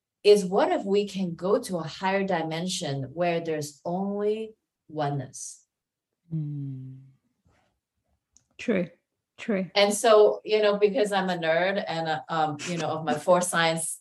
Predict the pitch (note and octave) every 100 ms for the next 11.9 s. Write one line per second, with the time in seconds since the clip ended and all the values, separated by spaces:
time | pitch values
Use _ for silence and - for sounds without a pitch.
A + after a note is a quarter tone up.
0 | E3 D#3+ D#3 D3+ F3+ G3 - _ _ -
1 | A3+ B3 A#3+ D4 F4 C#4+ - - B3 B3
2 | D4 A3+ G3 G3+ C4 F4 F4+ C4 G#3+ -
3 | A#3+ B3+ C4+ C4+ - G#3 G3+ D4 A3+ G#3+
4 | - A#3 A#3+ A#3+ G#3+ G3+ G3+ - _ _
5 | - F3+ G#3+ A3 F#3 D#3+ D#3+ E3+ - _
6 | _ _ _ - G#3 G3 G#3+ D#3+ C3+ -
7 | - _ _ _ _ G#4+ - - - -
8 | _ C#4 - - - - _ _ _ _
9 | C4+ B3 G3 F3+ G#3 A3 A3 B3 A3+ A3
10 | - G3 G3+ G3+ G3+ G3 - F#3+ F#3 A#3
11 | D4+ D4 A3 - - G3 F#3+ F3